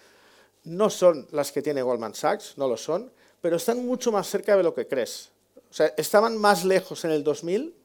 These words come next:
¿de acuerdo? Era mu-, tú estabas mucho más lejos con, con tus herramientas en el dos mil que Goldman Sachs que hoy. ¿De acuerdo? Porque, mm, lo que digo, la tecnología es facilitadora y, y,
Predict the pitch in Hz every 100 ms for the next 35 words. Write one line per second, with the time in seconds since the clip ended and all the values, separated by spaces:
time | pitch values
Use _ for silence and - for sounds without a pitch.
0 | _ _ _ 139 131 151 180 202 - 165
1 | 180 170 196 185 190 - 262 - 214 196
2 | 185 180 185 170 156 156 143 127 151 -
3 | - 156 151 156 147 165 170 165 165 151
4 | 143 143 131 127 139 143 117 - 175 -
5 | - - _ 143 113 - _ _ _ _
6 | _ _ _ _ _ _ _ 135 123 151
7 | 170 151 143 196 - - _ _ _ _
8 | _ _ _ _ _ _ _ _ _ _
9 | 165 165 - 175 175 190 233 233 185 185
10 | 165 170 - 214 208 - - 165 143 120
11 | 117 - - 135 127 - 135